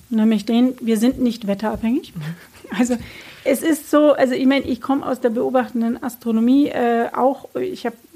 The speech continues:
Speaker 1: viele Beobachtungsnächte hinter mir und natürlich ist es immer wieder auch frustrierend, wenn man sagt: oh Mist,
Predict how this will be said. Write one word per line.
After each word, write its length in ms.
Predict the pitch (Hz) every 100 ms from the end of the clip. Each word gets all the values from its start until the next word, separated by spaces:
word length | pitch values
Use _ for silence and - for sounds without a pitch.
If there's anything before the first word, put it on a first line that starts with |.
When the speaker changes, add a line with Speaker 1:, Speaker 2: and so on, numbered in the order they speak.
| -
Speaker 1:
viele 240 | - 277 277
Beobachtungsnächte 800 | 254 262 254 247 220 254 240 233
hinter 300 | 220 254 240
mir 260 | 240 247
und 340 | - 220 214 -
natürlich 520 | 240 226 269 294 -
ist 100 | 247
es 140 | 226 220
immer 320 | 247 302 269
wieder 260 | 247 240
auch 140 | - 233
frustrierend, 560 | - 226 - 254 247
wenn 60 | 247
man 100 | 226
sagt: 180 | 226 220
oh 260 | 196 208 240
Mist, 220 | 247 -